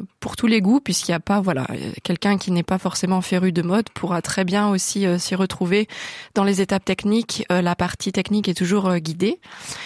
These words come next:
Il y a des démonstrations, euh, on, on met en fonctionnement certaines machines et, euh, une démonstration de mise en forme d'un chapeau à la vapeur.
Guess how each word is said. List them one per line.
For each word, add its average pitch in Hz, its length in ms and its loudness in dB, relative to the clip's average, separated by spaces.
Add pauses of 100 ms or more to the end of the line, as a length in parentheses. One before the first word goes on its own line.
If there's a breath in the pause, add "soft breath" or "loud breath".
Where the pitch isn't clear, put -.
(240 loud breath)
Il 180 40 2
y - 20 4
a - 20 4
des 180 140 2
démonstrations, 196 1040 0
euh, 170 640 0
on, 170 280 -2
on 170 120 2
met 190 100 4
en 208 80 4
fonctionnement 196 400 0
certaines 185 320 -2
machines 208 600 0 (200)
et, 185 220 2
euh, 175 360 2
une 165 140 -2
démonstration 190 480 0
de 202 40 2
mise 196 120 2
en 180 80 2
forme 196 240 -2
d'un 190 100 2
chapeau 170 300 -2
à 196 60 2
la 180 100 2
vapeur. - 440 -6